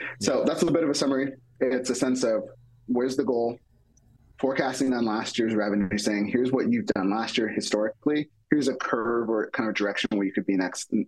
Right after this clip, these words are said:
Speaker 1: in this next year." And then what are some things that are working that, where they could win and maybe show some scenarios against that. Uh,
Speaker 2: Yeah.
Speaker 1: and then highlighting where we're importantly wrong.
Speaker 2: Yeah. Yeah, makes sense. And, and how important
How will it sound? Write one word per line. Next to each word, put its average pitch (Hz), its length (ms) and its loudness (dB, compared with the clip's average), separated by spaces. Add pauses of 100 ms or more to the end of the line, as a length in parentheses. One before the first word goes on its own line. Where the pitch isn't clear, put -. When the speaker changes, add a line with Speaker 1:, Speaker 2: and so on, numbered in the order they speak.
Speaker 1:
in 104 140 0
this 98 120 0
next 85 220 -2
year." 127 300 2 (460)
And 127 120 4
then 117 280 2
what 127 140 2
are 127 60 2
some 127 200 2
things 117 200 0
that 113 80 0
are 110 40 2
working 101 520 0
that, - 80 0
where 107 180 2
they 104 120 0
could 101 180 0
win 98 240 2
and 101 60 4
maybe 101 180 2
show 98 300 0
some - 140 -6
scenarios 90 520 0
against 80 380 -6
that. - 680 -4
Uh, 67 220 0
Speaker 2:
Yeah. - 60 -8 (120)
Speaker 1:
and 113 140 -2
then 110 80 0
highlighting 101 420 0
where 98 180 0
we're 302 200 0
importantly 85 420 -2
wrong. 78 340 -4 (720)
Speaker 2:
Yeah. 90 220 -6 (720)
Yeah, 95 240 -4
makes 101 160 -4
sense. 98 260 -6
And, 135 260 -4
and 135 120 0
how 139 220 -2
important 139 540 -2